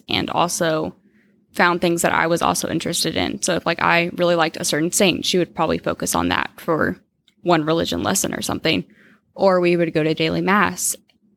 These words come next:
in the morning. You know, growing up, like, because of having, like, a really good foundation for my faith life, I never really struggled in my faith, but at the same time, I also didn't really know my faith because of that. I mean, we did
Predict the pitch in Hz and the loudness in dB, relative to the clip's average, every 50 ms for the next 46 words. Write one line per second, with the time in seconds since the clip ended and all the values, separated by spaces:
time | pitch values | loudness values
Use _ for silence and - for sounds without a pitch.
0 | _ - - 202 190 175 165 160 - - 92 92 - 196 170 _ _ _ _ _ | _ -2 0 2 2 2 0 -2 -4 -2 -2 -2 -4 -4 -8 _ _ _ _ _
1 | _ _ _ _ _ _ _ _ _ _ _ _ _ _ _ _ _ - 202 202 | _ _ _ _ _ _ _ _ _ _ _ _ _ _ _ _ _ 0 2 2
2 | 190 196 190 190 185 175 180 165 - - - 175 170 - - 165 - - 170 165 | 4 6 4 4 6 4 4 2 2 2 0 0 0 0 -6 -6 -4 0 0 0
3 | 160 - - 165 160 160 160 - - _ _ _ _ - - 180 165 170 170 165 | 0 0 0 0 -2 -2 -4 -10 -20 _ _ _ _ -4 0 0 0 0 0 -2
4 | 170 - - 165 160 160 165 170 165 - 170 170 165 170 175 - _ _ _ _ | -2 -2 -4 -4 -4 -2 -4 -4 -2 -2 0 0 0 -2 -4 -8 _ _ _ _
5 | _ _ _ - 185 170 165 156 151 170 - - 185 180 - - 202 190 185 190 | _ _ _ 2 4 4 4 4 0 0 0 -2 -2 -2 -2 0 0 0 0 2
6 | 196 185 185 185 - 208 202 202 214 220 - _ _ _ _ _ _ _ _ _ | 0 -2 -2 -2 -2 0 0 0 0 -2 -6 _ _ _ _ _ _ _ _ _
7 | _ - 190 185 185 175 175 175 165 165 170 - - - - 170 165 180 180 175 | _ 0 2 4 4 4 2 0 0 0 -2 -4 -4 -2 0 0 0 2 0 0
8 | 180 175 - - 165 - 160 180 175 196 202 - - - _ _ _ _ _ _ | 0 0 -2 -4 -2 -2 0 2 2 2 0 -4 -10 -20 _ _ _ _ _ _
9 | _ _ _ _ _ _ _ _ _ _ _ _ - 180 180 160 175 175 - 180 | _ _ _ _ _ _ _ _ _ _ _ _ 2 2 2 2 0 0 0 0
10 | 170 165 170 165 165 160 - - 170 160 - 175 - 165 156 170 - 165 156 82 | 0 0 0 0 0 2 2 2 0 0 -2 -4 -4 -4 -4 -4 -4 -4 -4 -4
11 | 85 175 _ _ _ _ _ - 170 156 160 160 - 151 - - 202 - 196 175 | -6 -8 _ _ _ _ _ -10 -4 0 0 0 2 0 -2 -2 -2 -2 0 0
12 | 170 165 - - 170 - - 170 156 180 180 190 202 202 214 214 - _ _ _ | 0 -2 -4 -8 -8 -6 -4 -4 -2 -2 -2 0 2 2 0 0 -2 _ _ _
13 | _ _ _ _ _ _ _ _ _ _ _ _ _ - 185 185 180 180 180 170 | _ _ _ _ _ _ _ _ _ _ _ _ _ 0 2 2 4 4 4 2
14 | 185 175 | 2 -2